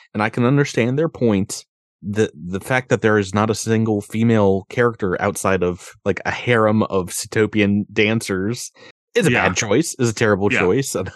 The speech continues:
Speaker 2: Yeah.
Speaker 1: I don't understand why they decided <laughs> on that. And, you know, Jet Jaguar outside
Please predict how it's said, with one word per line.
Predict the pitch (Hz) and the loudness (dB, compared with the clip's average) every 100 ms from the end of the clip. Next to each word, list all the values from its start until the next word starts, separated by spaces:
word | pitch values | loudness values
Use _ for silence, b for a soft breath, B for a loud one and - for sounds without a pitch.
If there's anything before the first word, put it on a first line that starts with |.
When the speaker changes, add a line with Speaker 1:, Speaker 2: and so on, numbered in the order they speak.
| - | -6
Speaker 2:
Yeah. | 143 98 | -2 -2
Speaker 1:
I | 117 | 0
don't | 113 110 | 0 2
understand | 117 113 113 110 113 107 | 2 2 -2 0 0 0
why | 101 101 113 | 0 2 2
they | 117 110 117 131 B B B | 2 2 0 -6 B B B
decided | - 104 - 92 143 98 113 - - | -4 -2 0 0 2 2 0 -4 -8
<laughs> | - - | -6 -2
on | 139 117 101 | 0 0 2
that. | 98 98 120 - _ b _ _ | 2 2 0 -6 _ b _ _
And, | 107 110 107 107 104 104 104 101 101 - - _ _ _ | -2 2 4 4 4 2 0 -2 -4 -12 -16 _ _ _
you | 110 113 | -4 0
know, | 101 92 82 69 - _ 101 | 0 0 -4 -8 -12 _ -12
Jet | 101 135 | -4 -2
Jaguar | 127 120 120 117 107 98 | 0 2 2 2 2 2
outside | 90 92 - 135 151 139 98 107 | 0 -4 -4 -2 0 0 0 -2